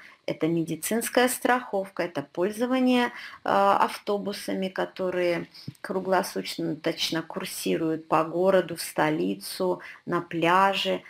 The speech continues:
Для студентов они бесплатные. Это всевозможные конкурсы, фестивали, концерты.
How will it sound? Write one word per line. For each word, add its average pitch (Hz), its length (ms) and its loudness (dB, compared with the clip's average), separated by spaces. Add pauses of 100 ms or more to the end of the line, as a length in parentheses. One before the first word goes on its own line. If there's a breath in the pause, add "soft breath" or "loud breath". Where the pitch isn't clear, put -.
(120)
Для 170 120 -2
студентов 180 640 -4
они 165 220 -2
бесплатные. 170 1160 0 (520 loud breath)
Это 185 1040 2
всевозможные 196 880 0
конкурсы, 208 760 -2
фестивали, 185 880 2
концерты. 202 1120 4